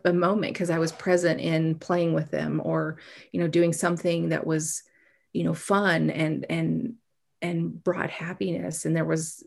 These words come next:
you know, for a moment, you know, it's like, I, I forgot my, my grief somewhere. Um, and, you know, like, it was misplaced. And, and it took a while for there not to be guilt associated with that in, you know,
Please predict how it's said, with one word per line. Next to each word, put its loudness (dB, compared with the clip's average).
you -8
know, -6
for 4
a 6
moment, 4
you -8
know, -2
it's -6
like, -2
I, 0
I -6
forgot 0
my, -2
my -4
grief 2
somewhere. -2
Um, -6
and, -2
you -4
know, -2
like, -2
it 0
was -2
misplaced. -2
And, 0
and -2
it 4
took 6
a 6
while 4
for 0
there 4
not -2
to 2
be -2
guilt 2
associated -2
with -4
that -6
in, 0
you -2
know, -2